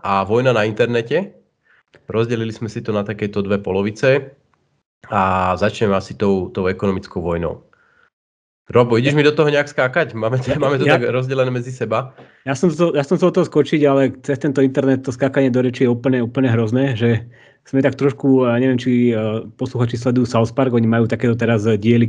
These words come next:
Speaker 2: ktoré na seba, e, nadväzujú. Takže, e, hej, ideme teraz nadviazať na vašu poslednú, e,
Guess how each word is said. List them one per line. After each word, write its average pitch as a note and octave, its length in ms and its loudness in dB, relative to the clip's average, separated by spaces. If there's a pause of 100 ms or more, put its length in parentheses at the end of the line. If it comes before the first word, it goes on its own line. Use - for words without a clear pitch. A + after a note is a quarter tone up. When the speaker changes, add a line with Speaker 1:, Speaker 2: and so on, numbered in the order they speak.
Speaker 2:
ktoré A#2 160 2
na A2 80 -2
seba, A2+ 280 0
e, A2 200 -2 (400)
nadväzujú. A#2+ 720 2 (480)
Takže, G#2+ 440 0 (200)
e, G#2 120 -2 (760)
hej, A2 120 2 (120)
ideme C3 160 4
teraz B2 240 0
nadviazať A#2+ 400 0
na G#2+ 440 -2 (440)
vašu A#2 240 -2
poslednú, C3 480 0
e, B2 200 2